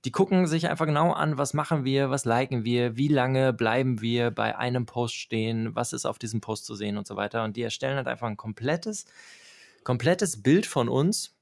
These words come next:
Und dann auf der anderen Seite ist halt die Firma sagt, die, die Firma da, die sagt, okay, ich brauche jetzt Leute,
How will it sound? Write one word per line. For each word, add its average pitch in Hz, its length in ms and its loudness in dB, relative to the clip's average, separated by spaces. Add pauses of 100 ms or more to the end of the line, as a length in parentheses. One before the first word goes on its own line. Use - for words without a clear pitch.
Und 135 380 -4
dann 143 200 2
auf 131 140 0
der 131 120 -2
anderen 147 240 -2
Seite 147 300 2 (180)
ist 143 160 -6
halt 143 140 -4
die 139 60 -6
Firma 143 300 -2
sagt, 143 360 -2
die, 117 380 -2
die - 280 -8
Firma 143 260 2
da, 131 240 2
die 131 120 -4
sagt, 127 240 -4
okay, 120 200 -2
ich 107 120 -6
brauche 113 200 -4
jetzt 120 160 -2
Leute, 123 460 2